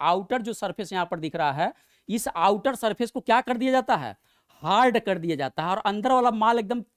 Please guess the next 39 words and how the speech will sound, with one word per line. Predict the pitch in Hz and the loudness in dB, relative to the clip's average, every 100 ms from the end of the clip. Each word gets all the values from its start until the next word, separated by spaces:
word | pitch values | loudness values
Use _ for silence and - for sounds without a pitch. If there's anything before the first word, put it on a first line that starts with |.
| _ _ _ - | _ _ _ -4
वैसे | 185 175 226 | -2 0 0
ही | |
डक्टाइल | 185 180 165 160 | 0 -2 -2 -2
होता | 135 127 143 | -4 -6 -4
है। | |
जैसे | 147 156 247 | -4 -2 -2
आपने | 220 175 185 160 180 - - _ - | 0 -2 -2 -6 -6 -14 -20 _ 0
दस | 160 220 | 2 2
रुपया | 208 202 208 | 2 4 6
वाला | 208 220 | 6 4
आइसक्रीम | 180 165 240 233 | 2 2 -2 -2
खाया | 160 170 | 0 0
होगा, | 151 123 120 | 0 -4 -6
भैया | 127 156 156 | -4 -2 -2
हमारे | 151 190 | 0 -2
ज़माने | 180 175 180 | 0 0 0
में | 165 | -4
दस | 156 | -4
रुपया | 180 160 165 | -6 -4 -4
चलता | 156 147 185 | -4 -2 0
है, | 160 156 - | 0 -4 -8
<laughs> | 165 | -4
वही | 151 | -2
मैं | 190 175 | -2 -2
खाता | - 147 175 | -2 -2 -2
हूँ | 160 | -2
दस | 147 | -4
रुपया | 151 131 139 | -4 -2 -2
वाला। | 113 110 _ _ _ _ _ | -2 -6 _ _ _ _ _
तो | 202 | 6
एक | 240 254 | 8 6
आपने | 233 262 | 4 2
चोकोबार | - 240 233 277 254 | 4 2 4 6 4
खाया | 254 214 233 | 6 4 6
होगा, | 214 226 | 6 2
चोकोबार, | 254 226 196 220 151 101 - _ _ | 0 0 2 2 2 -2 -8 _ _
तो | 202 | 0
जैसे | 196 214 285 | 2 2 -2
चोकोबार | 202 233 262 262 | -2 0 2 2